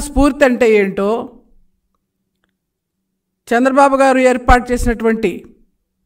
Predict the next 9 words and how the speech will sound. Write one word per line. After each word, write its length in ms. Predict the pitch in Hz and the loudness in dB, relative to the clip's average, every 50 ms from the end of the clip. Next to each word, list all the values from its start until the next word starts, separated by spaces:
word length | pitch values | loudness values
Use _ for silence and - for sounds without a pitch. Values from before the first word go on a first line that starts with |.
| _ _ _ _ _ _ _ _ _ _ _ _ _ _ _ _ _ _ _ _ _ _ _ _ _ _ _ _ _ _ _ _ _ _ _ _ - - | _ _ _ _ _ _ _ _ _ _ _ _ _ _ _ _ _ _ _ _ _ _ _ _ _ _ _ _ _ _ _ _ _ _ _ _ -8 -2
ఐటీ 300 | 196 233 269 240 285 285 240 294 | 0 0 0 2 0 -2 0 2
ప్రపంచపు 540 | 240 247 240 - 254 254 220 254 226 - 220 202 220 208 - | 2 2 2 2 0 0 0 -4 -4 -4 -6 -8 -8 -8 -4
కీర్తి 340 | 240 254 277 254 262 269 254 233 226 | -2 0 0 0 0 0 2 2 2
ఏంటో 200 | 220 220 226 202 190 196 | 2 0 -2 -2 -2 -2
కూడా 180 | 185 180 170 170 185 - - _ _ _ _ _ _ _ _ _ _ _ - - | -2 -2 -4 -4 -8 -12 -18 _ _ _ _ _ _ _ _ _ _ _ -10 -6
వారు 160 | 190 185 185 175 | -4 -4 -4 -4
గుర్తు 180 | 180 196 175 226 214 | -6 -6 -4 -2 0
చేయడం 260 | 214 214 202 196 208 190 165 | 2 2 2 2 -2 -2 -2
జరిగింది. 360 | 160 156 151 156 147 - - | -4 -4 -6 -8 -8 -10 -12